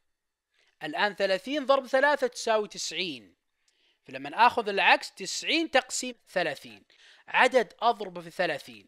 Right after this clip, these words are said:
يعطيني تسعين. لاحظ اللي هو الثلاثة. ثلاثين ضرب ثلاثين تساوي تسعمائة. طيب تسعمائة أقسمها على ثلاثين. عدد أضربه في الثلاثين، اللي هذا هو الثلاثين،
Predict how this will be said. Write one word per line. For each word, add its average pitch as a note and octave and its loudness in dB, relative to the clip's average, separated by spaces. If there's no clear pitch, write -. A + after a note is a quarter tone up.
يعطيني G3 -12
تسعين. E3 -12
لاحظ D#3 -8
اللي D3 -12
هو D#3 -12
الثلاثة. C#3+ -8
ثلاثين A3 2
ضرب C4+ 4
ثلاثين C4 -2
تساوي G#3+ 0
تسعمائة. D3+ -10
طيب C#3+ -12
تسعمائة A3+ 0
أقسمها C4 0
على A#3 2
ثلاثين. G3 -4
عدد G#3 0
أضربه G3 0
في - -14
الثلاثين، F3 -8
اللي B2 -16
هذا F#3 -2
هو G#3 -4
الثلاثين، A#3+ -6